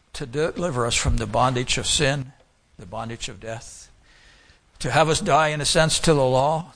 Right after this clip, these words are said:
so that we can be raised to walk in newness of life. Help us to realize this week as we walk through the events, as we face the temptations, the struggles, the trials, to recognize that we've been raised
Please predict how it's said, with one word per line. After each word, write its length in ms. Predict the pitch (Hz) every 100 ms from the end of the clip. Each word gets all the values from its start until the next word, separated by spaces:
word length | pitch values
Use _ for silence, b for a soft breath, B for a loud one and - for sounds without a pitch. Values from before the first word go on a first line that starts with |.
| -
so 160 | - 151
that 100 | 131
we 120 | 143
can 140 | 185
be 140 | 143 143
raised 540 | 143 147 139 - - - -
to 100 | 143
walk 460 | 117 104 92 - -
in 140 | 117 101
newness 360 | 101 98 -
of 120 | 120 95
life. 420 | 90 - - - _ _ b b b b b
Help 200 | 196 208
us 160 | 202 -
to 100 | 175
realize 720 | 156 139 120 107 104 - - _ _ -
this 260 | 139 135 -
week 380 | 139 143 -
as 160 | 147 110
we 160 | 117 117
walk 280 | 127 139
through 180 | - 156
the 180 | 135 123
events, 580 | 117 135 143 - - -
as 220 | 131 117
we 120 | 120
face 340 | - 147 139 -
the 120 | 143
temptations, 920 | 147 143 - 151 143 - 139 131 -
the 120 | 113
struggles, 600 | 104 - 143 135 139 143
the 100 | -
trials, 680 | - 127 127 139 131 - - - B B B B B B
to 140 | - 151
recognize 840 | 160 170 143 131 123 123 117 - -
that 180 | - 151
we've 220 | 139 139
been 200 | 123 117
raised 520 | 117 117 107 - -